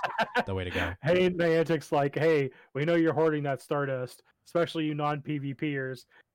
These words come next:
Speaker 1: Start using it." <laughs>
Speaker 2: Um, uh, I think the more different way. Throwing, hatching, walking, catching, battling, rocket, G B L, all should be included. Make players more well-rounded. Yeah, honestly, like,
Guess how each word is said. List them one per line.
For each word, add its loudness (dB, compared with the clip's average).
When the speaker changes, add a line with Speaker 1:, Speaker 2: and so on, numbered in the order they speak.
Speaker 1:
Start -2
using -6
it." -6
<laughs> -8
Speaker 2:
Um, -8
uh, -12
I -10
think -16
the -20
more -14
different -18
way. -12
Throwing, -12
hatching, -10
walking, -10
catching, -12
battling, -10
rocket, -10
G -10
B -8
L, -8
all -10
should -16
be -10
included. -10
Make -12
players -10
more -10
well-rounded. -10
Yeah, -4
honestly, -6
like, -6